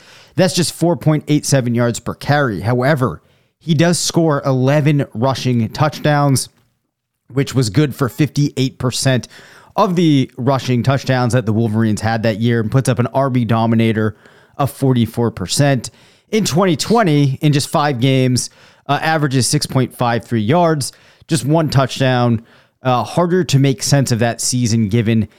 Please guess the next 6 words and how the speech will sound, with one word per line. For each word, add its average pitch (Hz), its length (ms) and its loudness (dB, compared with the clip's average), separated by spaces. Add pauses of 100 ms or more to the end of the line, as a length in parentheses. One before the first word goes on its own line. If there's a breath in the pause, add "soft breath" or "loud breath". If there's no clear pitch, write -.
(260 soft breath)
the 139 160 2
limited 143 320 4
number 127 320 2
of 95 100 -4
games. 107 520 0 (640)
Moves 185 840 2